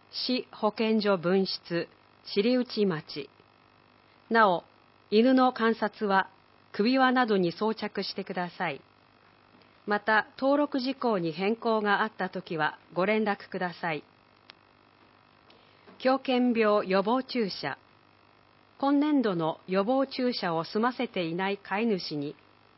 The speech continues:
案内はがきを送付します。はがきが届いたら、動物病院で速やかに注射を受けさせてください。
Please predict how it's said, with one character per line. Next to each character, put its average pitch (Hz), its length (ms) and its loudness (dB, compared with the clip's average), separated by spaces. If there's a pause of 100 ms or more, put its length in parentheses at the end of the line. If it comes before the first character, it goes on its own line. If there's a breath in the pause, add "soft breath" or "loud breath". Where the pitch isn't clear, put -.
(180)
案 254 220 2
内 262 180 2
は 240 200 -2
が 196 140 0
き - 160 -8
を 156 100 -2
送 180 240 -2
付 175 140 -8
し 170 180 -8
ま 160 140 -4
す。 - 60 -18 (1040 soft breath)
は 226 120 2
が 269 140 6
き 269 140 -4
が 247 160 2
届 240 300 0
い - 40 -4
た 180 160 -2
ら、 156 200 -2 (260)
動 233 180 2
物 277 240 -4
病 254 340 2
院 185 160 0
で 160 180 -4 (320 soft breath)
速 233 140 4
や 262 200 0
か 180 140 -4
に 160 180 -2
注 240 280 -4
射 233 220 -4
を 226 160 -4
受 214 200 -4
け 240 60 -6
さ 254 100 0
せ 214 140 -6
て 170 140 -8
く 160 100 -8
だ 151 160 -8
さ 156 180 -6
い。 139 100 -10